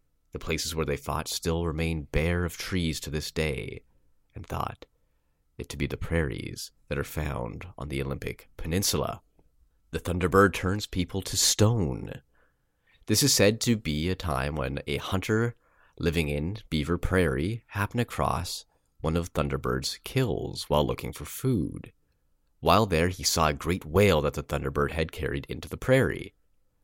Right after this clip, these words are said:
The whale was so heavy that the Thunderbird needed to rest before eating its prey and had fallen asleep. The hunter took a feather from the Thunderbird's wing and went back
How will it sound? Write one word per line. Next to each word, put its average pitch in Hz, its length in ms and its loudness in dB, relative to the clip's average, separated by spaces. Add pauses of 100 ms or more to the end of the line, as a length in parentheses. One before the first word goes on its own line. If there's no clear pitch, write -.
The 87 100 4
whale 90 320 4
was 76 160 2
so 82 260 2
heavy 85 500 0
that - 160 -2
the 76 80 -2
Thunderbird 76 520 0
needed 69 240 -4
to - 140 -8
rest - 500 -2
before - 320 -2
eating 65 260 -2
its - 140 -6
prey 90 580 4 (260)
and 90 140 -2
had 110 160 0
fallen - 300 -2
asleep. - 580 -4 (920)
The 90 80 0
hunter 90 260 2
took - 260 4
a 117 60 2
feather 104 300 4
from 90 160 -4
the 82 80 4
Thunderbird's 80 540 2
wing 101 300 2
and 123 560 -2
went 87 200 -2
back 78 340 -2